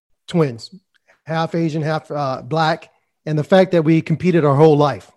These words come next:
We even went to the same college, the same university, so that we can continue to keep competing.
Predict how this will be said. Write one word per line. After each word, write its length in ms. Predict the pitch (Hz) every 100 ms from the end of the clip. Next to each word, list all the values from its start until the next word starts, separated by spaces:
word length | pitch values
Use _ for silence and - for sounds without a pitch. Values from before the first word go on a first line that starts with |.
| _ _ _
We 100 | 151
even 220 | 156 160 165
went 140 | 165
to 80 | 143
the 80 | 143
same 240 | 165 151
college, 500 | 160 175 175 170 165
the 80 | 127
same 220 | 151 147
university, 640 | 139 135 180 170 165 160 - _ _ -
so 100 | 156
that 120 | 160
we 80 | 147
can 140 | 151
continue 360 | 143 131 156 147
to 60 |
keep 260 | 139 151 165
competing. 520 | 147 143 151 123 90